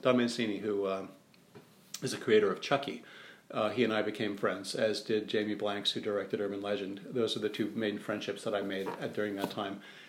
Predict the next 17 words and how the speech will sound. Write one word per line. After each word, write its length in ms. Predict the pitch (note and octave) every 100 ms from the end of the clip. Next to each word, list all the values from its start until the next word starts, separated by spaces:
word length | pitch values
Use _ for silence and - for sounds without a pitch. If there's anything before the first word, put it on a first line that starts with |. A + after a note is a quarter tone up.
| -
aside 320 | A2+ B2 A2
from 140 | G#2
my 100 | G#2+
editor, 260 | G#2 G2+ G2+
Tony 300 | - G2+ G2+
Timpone. 440 | G2+ G2 A2 G2 - - - - - - _
Um, 440 | A#2+ A2+ A2 G#2+ - - _ _ _ _ - -
but 200 | D#3+ D#3+
it 100 | D#3+
was, 260 | C#3+ - D#3
it 80 |
was 180 | C#3 C#3
amazing. 400 | C3+ C3+ C3 A#2
I 20 |
mean, 280 | A#2+ C#3 D#3+
the, 100 | D#3+
the, 220 | D#3+ C#3+